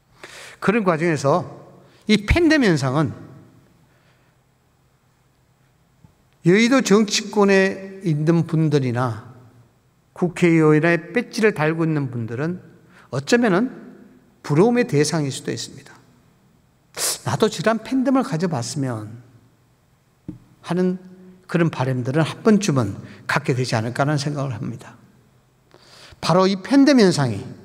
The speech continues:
다양한 미디어 시대가 낳은 그러한 결과물입니다. 순수하고 지구주신한 정보의 취합 자체가 불가능한 시대입니다.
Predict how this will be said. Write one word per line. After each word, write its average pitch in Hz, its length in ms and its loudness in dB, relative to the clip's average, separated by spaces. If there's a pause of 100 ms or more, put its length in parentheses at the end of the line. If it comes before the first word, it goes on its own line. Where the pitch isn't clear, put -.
(840)
다양한 202 480 0
미디어 208 340 2
시대가 190 560 2
낳은 135 380 -2 (720)
그러한 185 400 -2
결과물입니다. 143 920 -2 (4000)
순수하고 202 680 2
지구주신한 262 680 2
정보의 196 400 2
취합 - 440 -2
자체가 214 760 -2
불가능한 226 580 0
시대입니다. - 560 -8